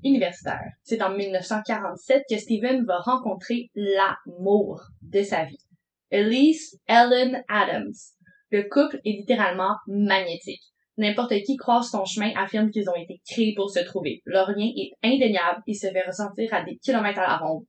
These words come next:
C'est des âmes sœurs. Tout se place vraiment bien pour Steven. Il décroche un boulot dans une station de radio après ses études en marketing. Il va travailler dans le département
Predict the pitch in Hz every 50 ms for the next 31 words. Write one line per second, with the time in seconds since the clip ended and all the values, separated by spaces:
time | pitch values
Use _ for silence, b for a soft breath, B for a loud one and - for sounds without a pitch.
0 | _ _ _ - 196 190 185 185 160 - - - - - - _ _ _ _ _
1 | _ - 302 330 339 - - 240 214 208 226 233 - - - - _ 170 180 190
2 | 175 165 214 262 302 285 220 196 190 202 202 214 208 - - - - 190 185 -
3 | 156 - - - 190 - _ b b b _ _ _ - 202 202 196 196 190 -
4 | - 370 392 - 294 240 220 208 214 214 226 247 254 233 208 185 175 190 185 -
5 | - - - - - 277 311 240 185 - - 285 359 440 - 262 269 262 269 _
6 | _ _ - 196 185 190 - 220 220 - 196 160 151 170 160 - 254 277 277 -
7 | - - 359 359 349 359 359 349 311 285 285 254 254 254 262 254 254 - - 185
8 | 190 226 208 220 220 - 254 220 208 208 220 277 294 269 226 202 196 185 - 214
9 | 208 - 202 185 196 208 220 254